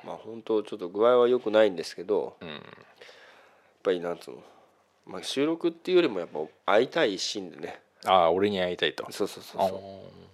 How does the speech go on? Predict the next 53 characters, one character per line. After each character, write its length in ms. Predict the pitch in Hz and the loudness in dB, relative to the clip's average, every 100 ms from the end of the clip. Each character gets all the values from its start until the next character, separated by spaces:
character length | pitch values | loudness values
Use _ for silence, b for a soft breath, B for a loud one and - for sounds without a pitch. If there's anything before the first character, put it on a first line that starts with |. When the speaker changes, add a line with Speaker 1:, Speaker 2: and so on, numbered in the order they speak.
| _ _ | _ _
Speaker 1:
来 100 | - | -8
ち 80 | - | -4
ゃ 20 | |
っ 60 | 90 | -6
た 80 | - | -8
ん 80 | 78 | -18
だ 80 | 78 | -18
け 100 | - | -20
ど 100 | - | -16
ね。 160 | 113 - - | -16 -14 -10
Speaker 2:
来 80 | - | -6
ち 80 | |
ゃ 40 | 80 | -6
っ 40 | |
た 240 | - - - - | -6 -8 -8 -16
み 80 | |
た 100 | - | -12
い 40 | 82 | -12
な 80 | 76 | -12
感 120 | - | -14
じ。 80 | - | -14
Speaker 1:
う 0 | |
ん、 0 | |
来 80 | |
ち 100 | - | -12
ゃ 20 | 87 | -12
っ 40 | - | -12
た 100 | - | -14
み 80 | - | -14
た 160 | - - | -18 -18
い 40 | |
な 60 | - | -16
感 160 | - - | -18 -20
じ 60 | - | -20
で 20 | |
ね。 60 | - | -4
Speaker 2:
じ 100 | 101 | -4
ゃ 20 | |
あ、 40 | 95 | -2
来 100 | - | -4
ち 100 | 151 | -4
ゃ 40 | |
っ 20 | |
た 140 | - 82 80 - | -2 -4 -4 -6
も 100 | 90 | -4
ら 80 | 80 | -4
っ 20 | |
て 100 | - | -4
い 40 | 82 | -8
い 20 | |
で 20 | |
す 60 | - | -4
か？ 160 | - | -4